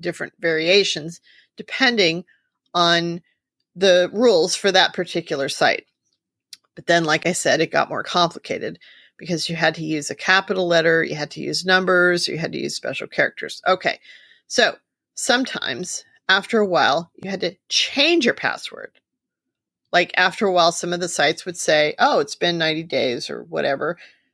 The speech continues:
It's time to update your password." So then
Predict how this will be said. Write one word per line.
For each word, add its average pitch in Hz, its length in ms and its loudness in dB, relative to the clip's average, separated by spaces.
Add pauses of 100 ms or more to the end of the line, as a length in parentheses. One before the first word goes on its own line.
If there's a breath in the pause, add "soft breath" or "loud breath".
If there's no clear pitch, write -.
(160)
It's - 180 -16
time 156 240 -2
to - 180 -4
update 180 380 4
your 110 120 -2
password." - 500 -8 (220)
So 196 380 0 (500 soft breath)
then 214 640 2